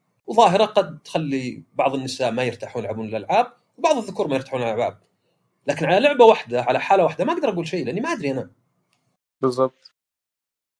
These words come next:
Speaker 1: فيعني، يعني، تخيل مثلًا إن مطعم يفتح همبرجر غالي ويقدم شيء، ما أقدر أقول: "يا أخي، ذبحتونا كلكم غاليين، يا أخي، في ناس ما عندهم فلوس." لكن أنا أتكلم كظاهرة. أقدر أقول لك إن المطاعم في السعودية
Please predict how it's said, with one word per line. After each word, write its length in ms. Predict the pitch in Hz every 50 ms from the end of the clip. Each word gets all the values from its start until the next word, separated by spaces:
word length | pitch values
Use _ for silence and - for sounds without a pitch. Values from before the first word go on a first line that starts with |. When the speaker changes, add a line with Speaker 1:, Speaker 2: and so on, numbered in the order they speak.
| _ _
Speaker 1:
فيعني، 460 | _ - 131 123 127 127 120 127 123 123
يعني، 180 | 113 135 143
تخيل 320 | 143 180 180 262 277 226 190
مثلًا 200 | 175 196 185 180
إن 160 | 175 170 165
مطعم 320 | 196 - - 123 131 139
يفتح 380 | 160 156 - - 151 - - 139
همبرجر 360 | 147 151 170 160 147 143 127
غالي 480 | 113 131 139 123 117 127 147 147 147 139
ويقدم 460 | 131 127 123 120 139 117 110 123 113
شيء، 300 | - - 123 104 87 - - _ _ _ _ -
ما 80 | 294
أقدر 160 | 320 285 269 240
أقول: 180 | 214 220 226
"يا 100 | 277 254
أخي، 140 | - - 247
ذبحتونا 500 | 185 175 214 - - - 240 233 214 190
كلكم 340 | - - 226 214 - - 202
غاليين، 500 | 175 196 190 190 190 208 220 220 190 185
يا 60 | 208
أخي، 180 | 202 - 202 190
في 120 | - 202
ناس 200 | 208 208 202 196
ما 60 | 190
عندهم 180 | 185 185 180 165
فلوس." 360 | 170 185 196 185 180 - _ _ _ _ _ _ -
لكن 160 | - - 277
أنا 100 | 330 302
أتكلم 240 | - - 208 160 -
كظاهرة. 460 | 147 151 190 185 - - 92 - _ 190
أقدر 180 | 196 - 240
أقول 60 | 233 226 226
لك 100 | - 196
إن 60 | 190
المطاعم 340 | 180 170 160 202 175 165 165
في 60 | 160
السعودية 540 | - - 160 165 196 208 220 226 226 -